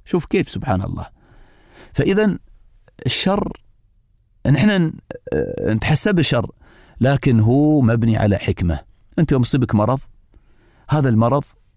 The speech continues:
يكفر سيئاتك، يرفع درجاتك مثلًا. فأي مصيبة تصيبك تقول: "قل لا يصيبنا إلا ما كتب الله لنا، قدر الله ما شاء فعل، الله أرحم بي من كل الناس". فتؤمن بحكمة الله تعالى. فالحمد لله، يعني،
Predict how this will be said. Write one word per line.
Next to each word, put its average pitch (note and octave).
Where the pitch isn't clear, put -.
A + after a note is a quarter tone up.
يكفر C3
سيئاتك، C#3
يرفع A#2
درجاتك C3
مثلًا. -
فأي -
مصيبة D3
تصيبك C3+
تقول: A#2
"قل G#2
لا G#2+
يصيبنا F#2
إلا F#2+
ما E2
كتب E2+
الله E2+
لنا، E2+
قدر F#2+
الله E2+
ما D#2+
شاء F#2
فعل، D#2+
الله B2
أرحم G#2
بي E2+
من F#2
كل G2
الناس". E2+
فتؤمن D3
بحكمة G#2
الله E2+
تعالى. F2+
فالحمد G#3
لله، E3
يعني، A2